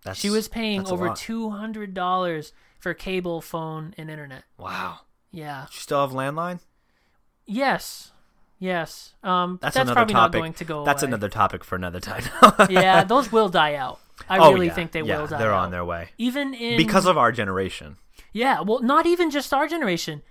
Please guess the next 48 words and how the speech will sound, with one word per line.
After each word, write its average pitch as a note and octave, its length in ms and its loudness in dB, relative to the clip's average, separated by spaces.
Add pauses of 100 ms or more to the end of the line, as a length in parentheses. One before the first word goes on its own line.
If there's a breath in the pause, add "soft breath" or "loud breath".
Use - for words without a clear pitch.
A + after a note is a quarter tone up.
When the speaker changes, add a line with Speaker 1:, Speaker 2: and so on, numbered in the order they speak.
(120)
Speaker 2:
My A3 120 -4
parents' C#4 440 -4
house F3+ 240 -2
doesn't E3 260 -4
have D#3 180 -4
a D3+ 40 -8
landline. D3+ 120 -6
Speaker 1:
That's C#3+ 280 0
true. G2 240 -2
My A2+ 80 -2
parents B2 340 -4
don't G#2 260 -4
either. F2+ 320 -8
They G#2 140 -4
got G#2 220 -2
rid G2 120 -6
of G2 120 -8
it F#2+ 240 -10
five F#2 200 -8
or G2 60 -12
six - 240 -14
years G2 160 -8
ago. F#2+ 260 -8 (200)
Speaker 2:
Yep, A3+ 260 -2 (160)
that, G3 240 2
it G#3+ 80 -4
was G3 220 -4
about F#3 280 2
that F3+ 280 -4
long F#3 260 -2
for G3 140 -8
my F3 180 -2
parents. F3 540 -8
They F3+ 320 -4
switched - 300 -12
to A#3 60 -6
Magic G3+ 380 -4
Jack F3 280 -4
for F3 100 -8
a D#3+ 60 -4
little D#3+ 220 -4
while C#3 300 -8
because F3+ 280 -10
that G3 180 0
was G#3+ 160 -6
the G3+ 80 -6
perfect A3 480 -8
transition F3 640 -6